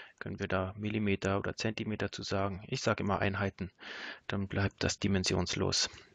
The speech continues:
Gut, wir fangen an mit dem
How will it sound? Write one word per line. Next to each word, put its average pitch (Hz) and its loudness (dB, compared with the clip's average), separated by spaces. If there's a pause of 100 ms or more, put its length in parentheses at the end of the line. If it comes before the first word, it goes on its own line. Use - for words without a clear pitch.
(1200)
Gut, - 12 (400)
wir 123 6
fangen 170 8
an 175 8
mit - -2
dem 107 6